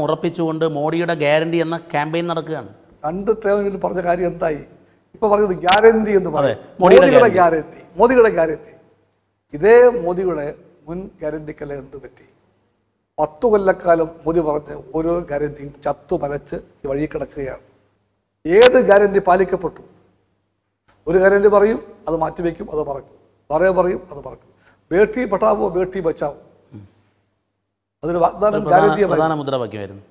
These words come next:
Speaker 2: ആ ഗ്യാരണ്ടിയുടെ ഭാഗമായിട്ട് മാറ്റിവെച്ച പണത്തിൻ്റെ പകുതിയിൽ കൂടുതൽ ഭാഗം മാറ്റിവെച്ചത് only for propaganda. ബി ജെ പി അനുമതി, അനുകരിക്കാൻ ശ്രമിക്കുന്ന ഫാസിസ്റ്റ് രാഷ്ട്രീയത്തിൻ്റെ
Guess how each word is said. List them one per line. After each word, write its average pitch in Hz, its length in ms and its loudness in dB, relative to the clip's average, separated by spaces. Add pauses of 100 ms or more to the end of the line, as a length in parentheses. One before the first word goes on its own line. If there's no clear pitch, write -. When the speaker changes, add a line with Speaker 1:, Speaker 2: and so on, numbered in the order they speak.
(140)
Speaker 2:
ആ - 20 0 (160)
ഗ്യാരണ്ടിയുടെ 185 600 -2
ഭാഗമായിട്ട് 165 540 -6 (300)
മാറ്റിവെച്ച 165 520 -8
പണത്തിൻ്റെ 147 500 -10 (500)
പകുതിയിൽ 208 400 0
കൂടുതൽ 185 300 0
ഭാഗം 151 220 -4
മാറ്റിവെച്ചത് 143 460 -14 (200)
only 175 260 -4
for 151 100 -8 (120)
propaganda. 139 520 -12 (1800)
ബി 156 100 -4 (140)
ജെ 208 100 8 (140)
പി 214 100 -6 (340)
അനുമതി, 175 400 -4
അനുകരിക്കാൻ 180 480 0
ശ്രമിക്കുന്ന 160 400 -8 (520)
ഫാസിസ്റ്റ് 165 440 -4
രാഷ്ട്രീയത്തിൻ്റെ 151 540 -10